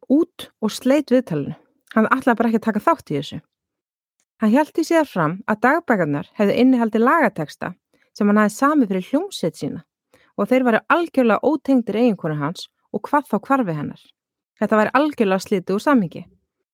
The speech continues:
Textarnir gáfu það samt til kynna að Steve væri hugfanginn að dauða, ofbeldi og að því að stjórna konum og drottna. Bróðir Amyar, sem hét Nell, sagði frá því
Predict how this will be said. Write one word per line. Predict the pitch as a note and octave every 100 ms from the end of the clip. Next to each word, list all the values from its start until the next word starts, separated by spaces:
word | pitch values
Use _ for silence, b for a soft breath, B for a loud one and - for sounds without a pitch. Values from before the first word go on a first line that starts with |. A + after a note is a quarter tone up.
| _ _ _ _ _ _
Textarnir | - C#4 - D4+ C#4
gáfu | C4+ D#4 D#4
það | C4+ D4
samt | D4 -
til | D#4
kynna | B3 D#3+ D3
að | - G#3
Steve | - C4+ C#4
væri | B3 F#3+ -
hugfanginn | E4 E4 - - F#3+ E3+
að | E3 -
dauða, | G#3+ D#3+ D3+ G#3 _ _ -
ofbeldi | - B3+ - D#3 E3 G3+ _ _ _ -
og | A#3+ B3+ -
að | G#3+
því | - E3+ -
að | G3+
stjórna | - - C4+ C#4+ - C#4
konum | - E3+ D3+ D3+ F#3 _
og | - C4
drottna. | A#3 - - D3+ _ _ _ _ _ _ _ _ _ _ _ _ -
Bróðir | A#3+ C#4+ D#4 D#4
Amyar, | C4 D#3+ C#3+ - _ _ _ _ _ _ _ -
sem | A3
hét | G#3 A3 A3+
Nell, | B3 G#3 C#3+ - - _
sagði | - B3+ C#4
frá | B3+ A#3+ G3
því | -